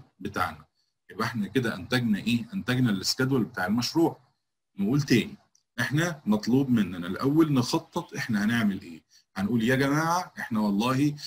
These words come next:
طبعًا تخطط مش معناها انك تقعد تقول الاربعه بروسيسز، ما هم معروفين اهم، بس هتقول انت هتعمل ده ازاي. يعني انت بتقعد تظبط لنفسك، انا هستخدم، آه، ايه في الاستيميشن، انهي تكنيك من تكنيكس الاستيميشن،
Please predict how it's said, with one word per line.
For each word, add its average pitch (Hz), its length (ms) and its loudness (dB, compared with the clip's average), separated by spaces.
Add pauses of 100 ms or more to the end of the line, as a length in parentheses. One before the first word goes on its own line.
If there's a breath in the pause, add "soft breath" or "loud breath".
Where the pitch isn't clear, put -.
(120)
طبعًا 147 300 4
تخطط 170 420 0
مش 127 180 0
معناها 147 300 2
انك 127 240 0
تقعد 151 320 -2
تقول 160 300 2
الاربعه 147 480 2
بروسيسز، 151 520 0
ما 135 100 2
هم 127 180 0
معروفين 147 420 2
اهم، 180 220 0 (400 loud breath)
بس 113 280 0
هتقول 190 460 2
انت 202 260 4
هتعمل 156 500 0
ده 131 80 4
ازاي. 98 360 0 (120)
يعني 98 280 -2
انت 135 320 0 (260 loud breath)
بتقعد 147 420 0
تظبط 123 460 -2
لنفسك، 107 340 -2
انا 120 180 2
هستخدم، 127 560 0 (360 loud breath)
آه، 110 280 2
ايه 147 160 8
في 151 120 0
الاستيميشن، 113 760 4 (120)
انهي 131 220 4
تكنيك 139 420 2
من 113 140 2
تكنيكس 127 500 0
الاستيميشن، 104 720 0